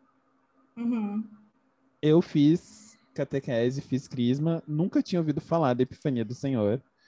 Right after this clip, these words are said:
Speaker 1: Uhum.
Speaker 2: Fui atrás pra descobrir que é justamente quando se entende que é a manifestação do Cristo como Deus encarnado. E daí tem toda uma divisória entre Ocidente e Oriente, em termos da Igreja Católica,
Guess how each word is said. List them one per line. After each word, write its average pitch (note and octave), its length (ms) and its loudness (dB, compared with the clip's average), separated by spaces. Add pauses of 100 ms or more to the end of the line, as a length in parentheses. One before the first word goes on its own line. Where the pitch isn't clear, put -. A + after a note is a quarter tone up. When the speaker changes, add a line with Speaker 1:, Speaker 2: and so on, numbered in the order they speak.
Speaker 1:
Uhum. A3 560 -2 (280)
Speaker 2:
Fui D3 260 4
atrás B2+ 380 0
pra C#3+ 120 -2
descobrir C#3 460 -4
que D3+ 80 -4
é C3+ 60 2
justamente B2+ 500 -4
quando B2+ 240 -4
se - 180 -8
entende C3 460 -6
que - 80 -8
é C#3+ 60 -2
a - 20 -2
manifestação C3 800 -2
do C#3 200 -2 (280)
Cristo C3 400 0
como C#3 280 0
Deus B2 260 2
encarnado. A2 840 -4 (440)
E C#3+ 60 0
daí C#3 200 2
tem D#3 180 -2
toda D3+ 240 -4
uma D#3 140 -4
divisória C#3+ 680 0
entre C3 260 -4
Ocidente B2+ 500 -4
e - 20 2
Oriente, A#2+ 580 -2
em F3+ 40 -6
termos B2+ 320 -2
da A#2+ 60 0
Igreja A2+ 280 -2
Católica, B2+ 800 0